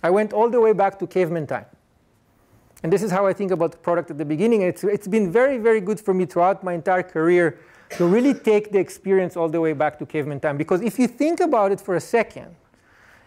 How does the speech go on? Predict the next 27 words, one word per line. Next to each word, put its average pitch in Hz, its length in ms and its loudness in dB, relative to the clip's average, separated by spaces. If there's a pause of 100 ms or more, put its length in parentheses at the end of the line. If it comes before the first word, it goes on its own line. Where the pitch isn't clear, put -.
(180)
any 320 360 4
successful 208 960 0
and 190 160 -2
extremely 262 520 0
useful 202 440 0
digital 202 460 0
experience 180 640 -2
that - 200 -6
you 190 380 2
are 170 100 0
using 151 680 -2
extensively 196 720 -4
in 156 80 -6
your 151 160 -2
life, 156 560 -4 (500)
if - 160 -4
you 208 60 4
boil 214 280 2
it 294 140 -2
down 233 200 0
to 226 100 -2
the 185 200 -4
essence, 160 720 -6 (480)
it 190 140 -2
was 202 180 2
extremely 262 680 0
similar 180 720 2